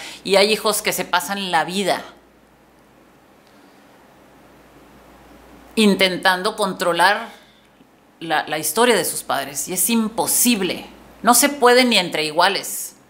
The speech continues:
Yo, yo no puedo cambiar la historia de mi hermana, yo no puedo cambiar la historia ni de mi pareja.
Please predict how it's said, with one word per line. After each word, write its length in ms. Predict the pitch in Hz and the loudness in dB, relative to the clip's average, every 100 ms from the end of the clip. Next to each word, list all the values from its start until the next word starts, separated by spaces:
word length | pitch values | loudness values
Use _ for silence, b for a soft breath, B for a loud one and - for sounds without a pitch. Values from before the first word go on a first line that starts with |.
| _ _ _ _ _ _ _ _ _ | _ _ _ _ _ _ _ _ _
Yo, 180 | - 175 | -8 -6
yo 160 | 165 208 | -4 2
no 240 | 254 262 220 | 2 2 2
puedo 400 | 226 233 240 233 | 4 4 2 0
cambiar 420 | 185 185 180 185 | -2 2 4 4
la 80 | 190 | 2
historia 420 | 185 - 196 185 | 0 2 6 6
de 80 | 175 | 4
mi 100 | 170 | 0
hermana, 460 | 156 175 185 160 147 | 0 2 2 0 -4
yo 120 | 185 | -6
no 160 | 196 | -6
puedo 180 | 196 196 | -4 -2
cambiar 260 | 190 170 170 | -2 -2 -2
la 80 | 175 | -2
historia 680 | - - 170 175 180 185 - | -4 -2 -2 2 4 2 -2
ni 200 | 226 277 | -4 2
de 120 | 277 | 2
mi 140 | 262 262 | 2 0
pareja. 640 | 220 285 311 - - | 0 2 0 -2 -4